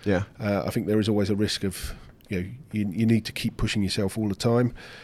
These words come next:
Speaker 2: And again, it's that, following that same theme, Grant Cardone was talking about taking massive action, uh, and getting the attention of people. Uh, if, and if they're, if, if they're not talking about you, they're talking about someone else. So I think it's just taking that massive action and pushing yourself is, is really what I took from it.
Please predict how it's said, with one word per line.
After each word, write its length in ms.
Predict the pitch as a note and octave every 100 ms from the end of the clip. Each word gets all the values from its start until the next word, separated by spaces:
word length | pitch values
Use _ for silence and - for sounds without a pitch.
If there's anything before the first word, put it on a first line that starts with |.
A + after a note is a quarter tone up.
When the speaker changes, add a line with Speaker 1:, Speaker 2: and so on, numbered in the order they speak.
| - - - - -
Speaker 2:
And 120 | A#2+
again, 260 | A2+ C#3 A#2
it's 200 | A2+ -
that, 120 | -
following 280 | C3+ B2 A2+
that 100 | -
same 220 | - A#2
theme, 280 | - B2 A2
Grant 300 | G2+ B2 A2+
Cardone 280 | B2 A#2 A2+
was 100 | -
talking 220 | A#2+ A#2
about 200 | A2+ -
taking 300 | C3 A#2 A2
massive 280 | A#2 - A2+
action, 440 | A2+ - A#2 A2+ - - - - -
uh, 240 | G#2 G#2 G2+
and 140 | A2 A2
getting 160 | A2+
the 80 | A2+
attention 420 | A2+ B2+ G#2+ G#2+
of 80 | G#2
people. 340 | - G2 F#2+ - - -
Uh, 360 | G#2 G2 G2
if, 260 | G2 A2 A2+
and 80 | A2+
if 80 | A2
they're, 180 | A2+ G#2 -
if, 160 | G#2
if 180 | F#2 A2
they're 100 | A#2
not 120 | G#2+
talking 220 | - G#2+ G#2
about 160 | G#2+
you, 160 | A2 A2
they're 100 | G#2+
talking 260 | - G#2+
about 160 | G2+ G#2
someone 240 | - G#2
else. 220 | G#2 G2 -
So 80 |
I 40 | G#2
think 140 | A2
it's 120 | G2
just 200 | - A2
taking 280 | - A2+ G#2
that 100 | G2
massive 340 | F#2 G2+ - G2
action 280 | F2 -
and 120 | G#2 F#2+
pushing 280 | A2 -
yourself 320 | F#2 - F#2+ G2
is, 140 | G2
is 260 | - A2 G#2+
really 200 | G#2 G2
what 200 | F2 G2
I 40 |
took 220 | - G2+
from 200 | - F#2
it. 80 | F#2+